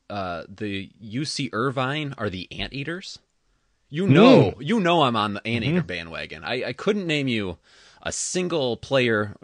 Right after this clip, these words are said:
Speaker 1: I have no idea what conference they play in, but I'm so in on the Anteaters. Probably top ten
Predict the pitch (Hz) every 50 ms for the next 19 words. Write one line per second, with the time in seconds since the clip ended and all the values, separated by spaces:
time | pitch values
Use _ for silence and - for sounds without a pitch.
0 | 101 87 107 123 120 95 101 117 131 131 123 117 113 104 98 - - 104 98 92
1 | 98 95 87 - 92 90 85 - 92 90 87 85 80 82 85 85 - _ _ -
2 | _ _ - 110 117 131 120 - - - - 131 120 110 104 95 87 85 85 82
3 | 85 82 85 82 80 78 80 80 80 78 73 67 - - - - - _ _ _
4 | _ - - 240 262 285 247 185 170 135 113 _ - - - 135 131 107 - -
5 | - - 104 95 87 80 80 76 71